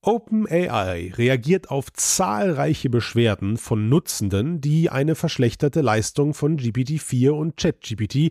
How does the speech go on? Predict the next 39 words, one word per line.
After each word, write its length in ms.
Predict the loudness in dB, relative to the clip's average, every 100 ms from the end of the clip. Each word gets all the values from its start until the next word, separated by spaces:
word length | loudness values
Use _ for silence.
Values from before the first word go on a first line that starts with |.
| -2 -20 -2
insbesondere 840 | 0 0 -4 0 2 2 0 0
in 100 | 0
der 120 | 0 -2
Codegenerierung 1000 | 0 0 0 0 2 2 0 2 0
und 320 | 0 0 0 -2
bei 220 | -2 -2
G 180 | -4 -6
P 100 | -6
T 180 | -6 -4
vier 280 | -4 -4
Turbo, 400 | 0 0 2 0
bemängeln. 520 | -2 -4 -4 -4 -8 -14 _ -8
Seit 340 | 0 0 0
Release 540 | -2 2 2 2 -2 -4
beklagen 540 | -6 -2 0 0 0 -2
sich 320 | -2 -2 -4
Anwender 560 | -2 0 0 0 0
über 220 | 2 0 0
die 100 | 0
Performance, 840 | -2 0 2 2 0 -4 -8 -14
vor 320 | -6 -6 -4
allem 260 | -2 -2 -2
im 180 | -4 -2
Bereich 400 | -2 -2 -2 -2
der 160 | -4
Codegenerierung. 840 | -2 -2 -4 -4 -6 -4 -6 -6 -12 _ -6
Eine 420 | -2 0 0 2
häufige 440 | 2 2 2 2
Beschwerde: 600 | 0 0 0 2 2 0 _ _ _ -4
Chat 300 | -2 -2 -4
G 120 | -4
P 100 | -2
T 220 | 0 -2
gibt 360 | -2 -6 -6 -2
kürzere 600 | 0 0 0 0 0 0
und 300 | -2 -2 0
weniger 320 | 2 2 0
durchdachte 640 | 0 -2 -2 -4 -4 -4
Antworten. 580 | -2 -2 -4 -8 -10 -16